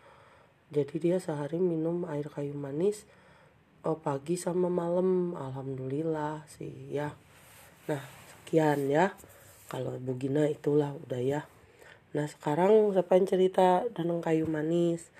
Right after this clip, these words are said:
Kayu manis itu ternyata berasal dari cabang-cabang pohon lia. Dia masuk dalam genus Cinnamomun, ya.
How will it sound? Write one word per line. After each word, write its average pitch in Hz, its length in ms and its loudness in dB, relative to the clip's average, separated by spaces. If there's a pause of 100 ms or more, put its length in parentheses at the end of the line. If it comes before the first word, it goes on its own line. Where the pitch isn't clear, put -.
(540)
Kayu 175 240 8
manis 180 400 6
itu 175 480 4
ternyata 170 800 4 (480)
berasal 180 480 8
dari 180 240 6
cabang-cabang 165 880 2
pohon 165 400 0
lia. 160 400 2 (640)
Dia 151 160 8
masuk 190 400 6
dalam 175 560 6 (400)
genus 185 480 6 (720)
Cinnamomun, 175 2000 6
ya. 143 320 -2